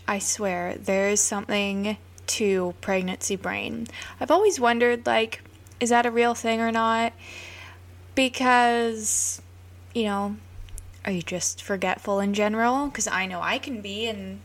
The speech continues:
I wouldn't necessarily associate it with pregnancy, but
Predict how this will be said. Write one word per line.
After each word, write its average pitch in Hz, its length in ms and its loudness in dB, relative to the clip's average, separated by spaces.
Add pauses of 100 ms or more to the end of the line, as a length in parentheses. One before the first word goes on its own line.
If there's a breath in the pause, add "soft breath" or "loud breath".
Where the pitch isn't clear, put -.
(720)
I 196 80 -4
wouldn't 190 240 -6
necessarily 196 680 -4
associate 190 640 -2
it 190 100 -4
with 185 220 -6
pregnancy, 214 800 -4 (1200 loud breath)
but 226 260 2